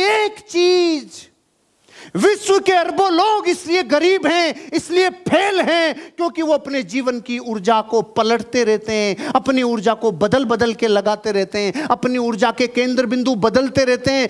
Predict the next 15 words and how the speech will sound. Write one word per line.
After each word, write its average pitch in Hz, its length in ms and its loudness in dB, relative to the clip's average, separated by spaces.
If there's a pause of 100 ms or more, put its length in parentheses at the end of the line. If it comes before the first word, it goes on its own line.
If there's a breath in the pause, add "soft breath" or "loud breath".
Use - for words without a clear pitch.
अपनी 277 320 -2
ऊर्जा 285 300 0
को 285 160 0
बिखराते 302 540 0
रहते 302 260 0
हैं। 311 560 -2
सत्तर 381 460 0
काम, 359 500 0
सत्तर 392 460 -2
पचड़े, 359 720 0
सारी 359 480 -2
दुनिया 330 460 -2
को 294 420 2
संभालूंगा 269 600 -6
मैं। 214 360 -8